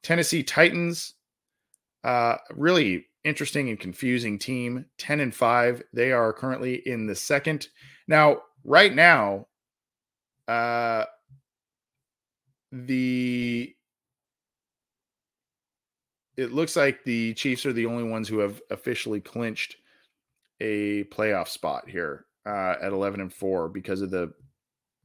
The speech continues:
messy nature of the A F C. So you've got the Titans at three. The Bengals move up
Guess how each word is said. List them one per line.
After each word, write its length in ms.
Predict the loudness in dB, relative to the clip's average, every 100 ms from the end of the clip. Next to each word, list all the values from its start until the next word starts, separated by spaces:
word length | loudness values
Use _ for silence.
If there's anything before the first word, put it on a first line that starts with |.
| -20 _
messy 480 | -8 0 2 2 -2
nature 340 | -2 -2 -2
of 80 | -4
the 180 | -2 -2
A 40 |
F 60 | -4
C. 140 | -6
So 140 | -4 -2
you've 120 | 0
got 120 | 0
the 60 | 0
Titans 360 | 0 0 0
at 100 | -6
three. 180 | -2 0
The 100 | 0
Bengals 440 | 2 2 4 0 0
move 260 | 0 -2 0
up 260 | 2 2